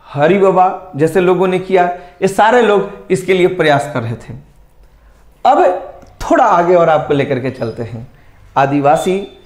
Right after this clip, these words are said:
से जमीन छीनी जा चुकी है,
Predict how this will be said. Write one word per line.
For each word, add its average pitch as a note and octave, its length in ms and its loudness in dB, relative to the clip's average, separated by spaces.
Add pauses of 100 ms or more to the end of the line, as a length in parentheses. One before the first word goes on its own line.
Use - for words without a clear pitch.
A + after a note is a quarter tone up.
(420)
से F3+ 580 0
जमीन E3+ 360 0
छीनी D3+ 320 -4
जा B2 140 -2
चुकी A2+ 280 -12
है, - 180 -14